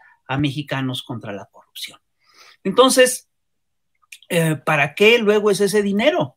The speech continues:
Pues es para estas cosas. Y hay, y aquí hay una situación que es muy delicada. Es una derecha que está desesperada por lo del Estado de México, pero sobre todo porque se está ventilando su nivel de corrupción.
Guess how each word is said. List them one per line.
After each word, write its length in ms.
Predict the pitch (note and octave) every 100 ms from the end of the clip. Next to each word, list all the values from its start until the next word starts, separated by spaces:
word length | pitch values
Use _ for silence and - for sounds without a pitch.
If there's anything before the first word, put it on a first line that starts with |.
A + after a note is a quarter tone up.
| _
Pues 120 | - C#3+
es 120 | A3+
para 240 | B3 G#3+
estas 320 | A3 - A3+
cosas. 500 | - A3 D#4+ - B2+ - - - _
Y 100 | F#3+
hay, 160 | G#3+
y 200 | A#3+ F#3+
aquí 160 | F3+ E3+
hay 160 | A3+ B3+
una 140 | A#3+
situación 560 | F#3 G3 D#3+ F3 G#3 G#3+
que 80 |
es 80 | G#3
muy 160 | F#3+ G#3
delicada. 500 | G#3+ G#3 - A#3+ F#3+
Es 300 | - F#3+ A#3
una 180 | A#3 G#3+
derecha 400 | G3+ G3 F#3+ E3
que 60 |
está 240 | - F#3 G3+
desesperada 680 | G#3 A3 - G3 D#3+ B2+ - - - _ _
por 160 | E3+
lo 100 | D#3+
del 140 | D3+ D3+
Estado 220 | D3 B3
de 40 |
México, 240 | B3 C4 D4
pero 160 | A3 F#3+
sobre 280 | G3+ F#3
todo 440 | F#3 C4+ G#3 C#3+ - _ _ _ _ _ -
porque 360 | F3+ - F3+
se 140 | F3 F3+
está 560 | - A3 A#3 A#3+ -
ventilando 1040 | - E3+ D#3+ D3 F#3+ G3+ G#3 F3+ C3+ C3 - _ _ _ _ _ -
su 220 | - F3
nivel 320 | D#3+ D3+ F#3+
de 140 | G#3
corrupción. 680 | G#3 E3+ D3+ D3 - G#3 F#3